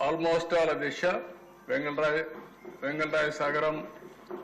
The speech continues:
అన్ని ప్రాజెక్టులు పూర్తి చేసుకుంటూ మొత్తం అన్ని కూడా చూస్తే వంశధార దగ్గరికి వెళ్తుంది. అల్టిమేట్గా ఈ పక్కన పైన చూస్తే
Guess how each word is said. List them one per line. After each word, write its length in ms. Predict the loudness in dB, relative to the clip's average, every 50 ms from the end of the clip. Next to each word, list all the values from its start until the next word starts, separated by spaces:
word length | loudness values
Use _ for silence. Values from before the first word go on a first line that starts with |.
| -6
అన్ని 360 | -4 -2 0 2 2 2 2 2
ప్రాజెక్టులు 500 | 4 4 4 4 4 2 0 -2 -4 -8
పూర్తి 380 | -6 -6 -8 -8 -6 -6 -6
చేసుకుంటూ 460 | -6 -6 -6 -8 -8 -6 -4 -2 -2
మొత్తం 300 | 0 -2 -2 -2 0 0
అన్ని 200 | 0 0 0 -2
కూడా 200 | -4 -4 -4 -2
చూస్తే 380 | -2 -4 -4 -2 0 2 2 2
వంశధార 760 | 2 0 0 0 0 0 -2 -2 -2 0 0 0 0 0 2 0
దగ్గరికి 380 | 0 -2 -2 -2 -4 -4 -4
వెళ్తుంది. 580 | -4 -4 -6 -6 -4 0 0 0 0 0 -2 -8 -14 -16 -18 -20 -20 -20 -20 -20 -20 -20 -20 -16 -6 -2
అల్టిమేట్గా 1080 | -2 -2 0 0 0 2 4 4 4 4 4 4 4 4 4 4 2 0 -2 -6 -14 -14 -10
ఈ 140 | -6 -4 -2
పక్కన 340 | 0 0 0 2 2 2 0
పైన 400 | 2 2 2 2 2 2 0 -2
చూస్తే 600 | -6 -6 -4 -2 0 0 2 0 0 -4 -8 -16